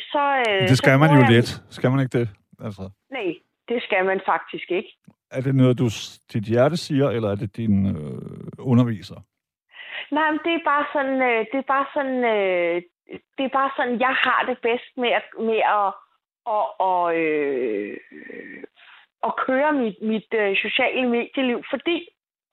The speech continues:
Speaker 2: Mm.
Speaker 1: så til gengæld, så gør jeg det de tre andre dage, jeg kører nogle stories.
Speaker 2: Stories.
Speaker 1: Ja, den der
Speaker 2: Ja,
Speaker 1: lille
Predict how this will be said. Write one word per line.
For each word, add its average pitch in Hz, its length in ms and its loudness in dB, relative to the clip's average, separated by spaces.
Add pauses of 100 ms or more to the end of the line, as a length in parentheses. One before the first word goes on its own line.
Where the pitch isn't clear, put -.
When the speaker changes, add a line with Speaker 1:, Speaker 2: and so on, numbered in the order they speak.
(280)
Speaker 2:
Mm. 104 80 -10 (480)
Speaker 1:
så - 60 0 (120)
til - 200 -2
gengæld, 262 400 0
så 320 140 -2
gør 294 80 0 (100)
jeg 294 120 0
det 269 140 -2
de 277 100 -4 (100)
tre 240 180 0
andre 220 320 0
dage, 226 200 2
jeg 233 160 0
kører 247 180 0
nogle 233 240 -4
stories. 202 720 -2 (800)
Speaker 2:
Stories. 95 1120 -2 (640)
Speaker 1:
Ja, 240 180 0 (220)
den 240 220 0
der 254 160 0
Speaker 2:
Ja, 214 100 -2
Speaker 1:
lille 214 440 0